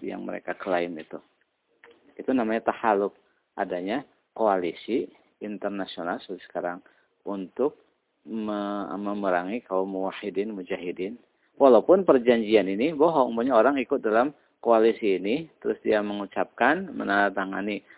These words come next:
koalisi kekafiran ini, tapi di hatinya tidak ada niat untuk melaksanakan poin-poin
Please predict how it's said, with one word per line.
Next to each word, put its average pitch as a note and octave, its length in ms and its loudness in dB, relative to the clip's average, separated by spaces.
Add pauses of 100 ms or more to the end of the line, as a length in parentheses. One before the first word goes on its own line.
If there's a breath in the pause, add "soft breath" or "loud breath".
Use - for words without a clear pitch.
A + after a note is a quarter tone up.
koalisi G2 480 0
kekafiran F#2+ 560 -4
ini, A2 320 -2 (880)
tapi F3+ 320 6
di E3 80 6
hatinya A#2+ 480 2
tidak G#2 320 2
ada B2 160 4
niat A#2 320 0
untuk A#2 320 0
melaksanakan A2+ 720 -2
poin-poin A2 1120 -2